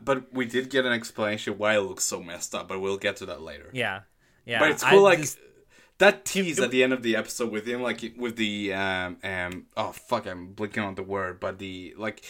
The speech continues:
Speaker 1: him looking at the fight from a distance was such
Speaker 2: Yeah.
Speaker 1: a cool tease.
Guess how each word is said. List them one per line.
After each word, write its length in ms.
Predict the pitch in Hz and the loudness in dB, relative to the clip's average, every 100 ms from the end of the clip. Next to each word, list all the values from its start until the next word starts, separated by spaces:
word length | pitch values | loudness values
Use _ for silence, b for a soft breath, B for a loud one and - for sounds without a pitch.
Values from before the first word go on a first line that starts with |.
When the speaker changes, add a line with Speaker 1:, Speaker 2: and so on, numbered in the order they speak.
| B | B
Speaker 1:
him 260 | 160 160 143 | -2 0 2
looking 420 | 143 147 135 113 - | 0 2 2 2 -4
at 240 | 117 127 120 | 2 2 0
the 60 | |
fight 360 | 110 - 104 113 | -6 0 0 0
from 300 | 113 107 95 | -2 -4 -4
a 40 | 90 - | -8 -10
distance 540 | 95 95 127 120 120 _ _ _ _ - _ _ - | -8 -6 -4 -6 -6 _ _ _ _ -20 _ _ -10
was 220 | 107 107 | -8 -6
such 120 | 160 | 2
Speaker 2:
Yeah. 280 | 175 117 95 85 | 4 4 0 -6
Speaker 1:
a 40 | - | -10
cool 260 | - 131 110 | -6 -2 -2
tease. 540 | - 98 90 90 - | -4 -8 -8 -14 -20